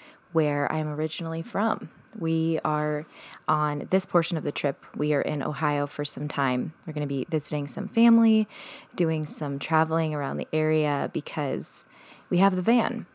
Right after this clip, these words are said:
Usually we fly here and we don't have the opportunity to drive to the places we wanna see around this area. So we are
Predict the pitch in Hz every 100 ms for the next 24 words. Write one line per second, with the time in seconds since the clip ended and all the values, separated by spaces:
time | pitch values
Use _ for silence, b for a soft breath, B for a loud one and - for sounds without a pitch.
0 | _ 175 175 180 175 175 170 165 - 160
1 | 160 170 - - - 147 147 151 147 156
2 | 139 139 - 147 151 143 139 135 147 135
3 | 131 139 139 131 - - - - - 147
4 | 127 - - _ _ _ - 156 147 -
5 | - 156 - 143 147 143 143 - 165 143
6 | 139 139 147 147 143 - - - - -
7 | - 165 202 190